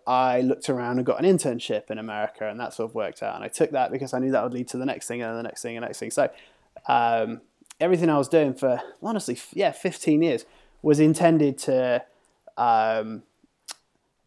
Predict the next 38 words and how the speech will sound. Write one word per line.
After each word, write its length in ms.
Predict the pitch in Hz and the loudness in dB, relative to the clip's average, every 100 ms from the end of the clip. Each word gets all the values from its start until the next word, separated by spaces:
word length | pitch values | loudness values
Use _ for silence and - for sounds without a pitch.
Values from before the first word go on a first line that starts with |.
| _ | _
my 200 | 139 139 | -2 0
goal, 300 | 131 156 156 | 4 10 10
I 40 | 139 | 10
suppose, 380 | 135 135 127 127 | 6 2 2 0
was 100 | 123 | -8
to 140 | - | -6
be 180 | 127 127 | -2 -2
the 120 | 131 | -2
design 420 | 127 123 156 160 | -2 2 4 6
director 440 | 151 139 - 143 123 | 6 4 0 -4 -4
of 140 | 113 | -4
the 80 | 123 | -6
biggest 380 | 123 143 143 139 | 0 2 2 2
magazine 840 | 135 131 131 127 127 123 123 123 - _ _ _ | 0 -2 -2 -4 -6 -6 -8 -10 -14 _ _ _
ever. 380 | 180 120 107 - - | -6 -4 -6 -10 -10
You 80 | 156 | -2
know 100 | 147 | 4
what 80 | 147 | 4
I 60 | |
mean? 180 | 143 147 | 6 4
So 220 | 143 143 | 4 2
to 180 | 131 - | 2 -4
be 480 | 135 143 139 135 131 _ _ _ _ | -4 -2 0 -4 -6 _ _ _ _
on 140 | 127 127 | -2 -2
the 60 | |
same, 520 | - 151 139 135 135 | 0 4 4 4 0
like, 160 | 123 131 | -2 -4
to 80 | - | 0
be 80 | 143 | 0
in 60 | 139 | 2
the 60 | |
same 220 | - 147 | 2 2
conversations 800 | 131 143 131 131 131 - 123 123 | 4 2 2 2 0 -2 -6 -6
as 140 | - - | -6 -6
people 260 | 139 - | -6 -4
like 220 | 113 110 - | -4 -4 -8
Scott 400 | - 127 - - | -4 -6 -4 -8
Dadich 480 | 107 - - - | -6 -8 -12 -18